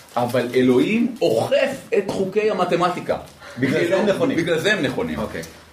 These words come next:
Speaker 1: וככה בעצם, זה, זה מצחיק לחשוב על זה ככה, הוא בעצם שילב את הפנטזיה,
Speaker 2: כן.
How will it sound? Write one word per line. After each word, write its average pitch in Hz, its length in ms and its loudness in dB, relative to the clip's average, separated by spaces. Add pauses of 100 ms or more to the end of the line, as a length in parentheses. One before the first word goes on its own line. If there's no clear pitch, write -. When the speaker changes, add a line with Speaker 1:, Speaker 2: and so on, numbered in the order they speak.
Speaker 1:
וככה 233 480 2
בעצם, 156 460 0
זה, 120 180 -2
זה 131 100 0
מצחיק 131 320 -2
לחשוב 175 180 0
על 170 120 -2
זה 131 80 2
ככה, 117 80 0 (160)
הוא 147 100 -4
בעצם 165 280 -2
שילב 160 340 0
את 156 120 -4
הפנטזיה, 143 840 0 (100)
Speaker 2:
כן. 95 140 -2